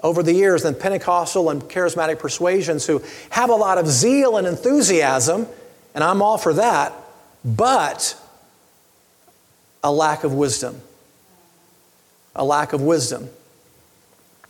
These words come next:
See, enthusiasm without wisdom will cause you at times to make critical mistakes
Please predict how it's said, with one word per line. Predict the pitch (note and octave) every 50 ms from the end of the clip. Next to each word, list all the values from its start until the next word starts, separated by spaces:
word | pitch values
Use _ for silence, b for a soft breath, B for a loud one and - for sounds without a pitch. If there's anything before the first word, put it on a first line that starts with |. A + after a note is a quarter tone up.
| B B B B B B B
See, | - - A#3+ A#3+ A#3
enthusiasm | G3 F#3 E3+ - B3 C4+ C#4 B3+ G#3 A3+ G#3+ G3+ G3+ G#3 F3+ G3 F#3 F3
without | F#3 F3 F#3+ F3+ F3 D#3+ E3+
wisdom | D#3 G3 A3+ A3+ A3 G#3+ F#3 E3
will | D#3+ D#3+ D#3+
cause | D#3+ - - G#3 G#3 G#3 G#3+ A3 G#3+ E3+ E3+
you | G3 G3 F#3+
at | F3 F#3
times | - - G3 F#3+ F#3+ F#3 F#3 E3 -
to | F3+
make | E3 D#3+ D#3+ D#3+ -
critical | - - - - - G3+ A3+ A#3 A#3 A3+ - - F#3 G3 F3+
mistakes | F3 E3+ D3 - - - G3 F#3 F#3 F3+ D#3+ - - - - - - - -